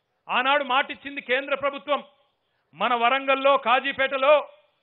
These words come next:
కోచ్ ఫ్యాక్టరీ పెడతాం, వేల మందికి ఉపాధి అవకాశాలు కల్పిస్తామన్నారు. ఏమైంది అని అడిగితే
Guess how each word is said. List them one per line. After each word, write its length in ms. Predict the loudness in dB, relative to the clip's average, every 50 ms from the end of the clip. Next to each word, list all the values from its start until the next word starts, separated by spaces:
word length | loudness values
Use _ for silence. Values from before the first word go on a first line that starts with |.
| _ _
కోచ్ 380 | -2 2 2 2 2 0 -10 -4
ఫ్యాక్టరీ 420 | -2 -2 -2 0 -2 -2 -2 0
పెడతాం, 460 | -2 -2 -4 -2 -4 -4 -4 -4 -8 _ _ _ _ _ _ _
వేల 320 | _ 2 6 6 6 6 4
మందికి 320 | 2 0 -4 -4 -6 -8
ఉపాధి 340 | -8 -2 0 2 2 4 4
అవకాశాలు 420 | 2 2 0 0 -2 -2 -4 -4
కల్పిస్తామన్నారు. 600 | -4 -4 -6 -6 -14 -10 -8 -6 -4 -2 -4 -4 -4 -8 _ _ _ _ _ _ _ _ _ _ _ _ _ _ _
ఏమైంది 580 | -8 -4 -4 -2 -2 -2 -4 -4 -4 -2 -2
అని 140 | -2 0 0
అడిగితే 560 | -2 -2 -4 -8 -4 0 4 6 6 6 4